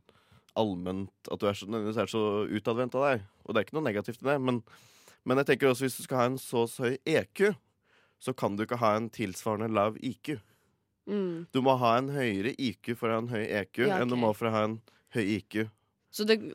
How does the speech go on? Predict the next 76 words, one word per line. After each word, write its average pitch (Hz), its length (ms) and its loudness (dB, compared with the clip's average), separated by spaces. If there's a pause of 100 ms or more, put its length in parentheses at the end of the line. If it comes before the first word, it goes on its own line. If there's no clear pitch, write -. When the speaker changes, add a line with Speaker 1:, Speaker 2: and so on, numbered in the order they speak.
(140)
Speaker 2:
det, 196 100 2
Speaker 1:
Og 208 60 8
en 123 80 4
lavere 123 240 8
Speaker 2:
det 220 80 6
går 208 80 8
Speaker 1:
E 190 60 4
Q. - 20 0
Speaker 2:
ikke 262 140 0
på - 20 4
en 220 80 4
måte, - 80 0
altså, 214 220 2
du 320 100 8
kan 233 160 6
være, 196 220 8 (420)
eh, 185 400 0
du 185 100 -2
kan 190 160 0
være 175 300 2
liksom 185 300 -4
book 170 200 -10
smart, 170 320 -2
men 175 140 0
ikke 175 160 -2
street - 320 -4
smart. 160 320 -4 (220)
Speaker 1:
Ja. 95 180 2
Speaker 2:
Men 196 160 4
ikke 190 140 4
omvendt, 170 340 0
liksom. 254 240 6
Speaker 1:
Du 226 80 6
kan 127 160 6
liksom 113 220 0
ikke 123 160 0
være 107 200 6
street 104 300 -2
far-, 107 220 4 (420)
street 113 400 -2
smart 113 240 2
da, 110 160 4
uten 98 220 -2
å - 20 2
være 92 180 0
litt 98 280 -8
book, 95 180 -8 (260)
litt 104 200 -4
mer 104 120 -2
book 95 220 -10
smart. 104 240 -2
Speaker 2:
Ja, 175 160 2
ok. 170 60 -10
Speaker 1:
Ja. 110 240 -4 (400)
Det - 40 -8
er 123 40 -2
en 143 100 -2
fin 120 160 -4
måte - 160 -10
å - 60 -20
si - 80 -14
det - 80 -20
på. 95 100 -4
Speaker 2:
Ja. - 140 0
Speaker 1:
Skal - 20 -8
jeg - 80 -16
ta 82 80 -10
med. 185 320 -14
Speaker 2:
Ja, 285 100 0 (140)
det 269 160 2 (640)
synes 214 160 0
jeg 226 80 2
var 196 80 4
egentlig 180 240 -2
ganske 170 160 -6
nice. 165 180 -8